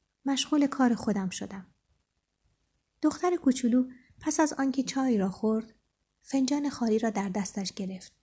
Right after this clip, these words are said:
و خیره خیره به آن نگاه کرد. بعد از من پرسید: "ببخشید خانم، شما خیلی پول دارین؟" نگاهی به روکش نخنمای مبل‌هایمان انداختم و گفتم: "ما؟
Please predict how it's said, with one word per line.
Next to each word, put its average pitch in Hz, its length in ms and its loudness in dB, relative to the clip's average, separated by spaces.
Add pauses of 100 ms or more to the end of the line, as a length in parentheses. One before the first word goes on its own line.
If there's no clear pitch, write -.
(400)
و 262 60 2
خیره 277 460 0
خیره 226 360 2
به 214 80 2
آن 196 180 2
نگاه 190 360 -2
کرد. - 280 -20 (880)
بعد 196 320 4
از 202 200 0
من 196 140 2
پرسید: 202 640 -2 (1040)
"ببخشید 320 460 -2
خانم، 240 360 2 (300)
شما 311 340 -2
خیلی 330 560 -2
پول 220 360 2
دارین؟" 247 580 0 (1500)
نگاهی 208 400 4
به 208 120 4
روکش 202 380 0
نخنمای 196 680 2
مبل‌هایمان 202 720 0
انداختم 196 560 0
و 185 40 0
گفتم: 202 520 0 (800)
"ما؟ 285 500 6